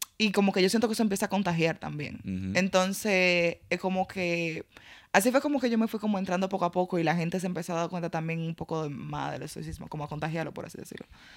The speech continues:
Speaker 2: Ok, tú
Speaker 1: Digo
Speaker 2: fuiste
Speaker 1: yo.
Speaker 2: propagándolo como si fuese un virus.
Speaker 1: Loco, sí, cien por ciento.
Speaker 2: <laughs>
Speaker 1: Estaba de que, "Óyeme, tú, tú lo que necesitas en tu vida es Marco Aurelio, déjame
Speaker 2: Eh, eh,
Speaker 1: explicar".
Speaker 2: exactamente.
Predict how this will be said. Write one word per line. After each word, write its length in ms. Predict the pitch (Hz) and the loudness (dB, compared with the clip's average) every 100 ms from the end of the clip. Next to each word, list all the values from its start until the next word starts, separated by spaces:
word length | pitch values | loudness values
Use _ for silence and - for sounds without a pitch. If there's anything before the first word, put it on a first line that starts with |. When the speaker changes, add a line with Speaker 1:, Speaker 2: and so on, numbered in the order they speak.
| - - | -16 0
Speaker 2:
Ok, 180 | 104 101 | 0 2
tú 60 | 87 | 0
Speaker 1:
Digo 120 | 87 165 - | 2 2 4
Speaker 2:
fuiste 80 | 151 | 4
Speaker 1:
yo. 20 | 120 | 4
Speaker 2:
propagándolo 360 | 107 98 92 | 4 4 2
como 160 | 87 85 | 0 -2
si 60 | |
fuese 160 | 85 92 | -2 -2
un 80 | 90 | -2
virus. 200 | 85 82 | -2 0
Speaker 1:
Loco, 240 | 170 170 | 2 2
sí, 200 | 175 175 | 2 2
cien 180 | 175 170 | 2 4
por 100 | 165 | 6
ciento. 200 | 165 170 | 8 8
Speaker 2:
<laughs> 0 | |
Speaker 1:
Estaba 260 | 165 175 190 | 8 10 10
de 80 | 214 | 8
que, 60 | |
"Óyeme, 380 | 202 196 185 180 | 8 6 6 4
tú, 160 | 151 220 | 2 0
tú 180 | - 226 | 2 2
lo 80 | |
que 80 | 226 | 4
necesitas 400 | 220 226 190 196 | 2 0 0 0
en 60 | 202 | 2
tu 100 | 180 | 4
vida 160 | 175 | 4
es 60 | 160 | 4
Marco 240 | 160 165 | -2 -2
Aurelio, 320 | 147 117 123 127 | -2 0 2 0
déjame 200 | 190 180 | 0 2
Speaker 2:
Eh, 40 | |
eh, 80 | 123 | 4
Speaker 1:
explicar". 280 | 123 131 - | 8 6 8
Speaker 2:
exactamente. 1000 | 139 - 135 147 143 110 110 107 98 92 | 4 6 6 6 4 4 4 2 0 -2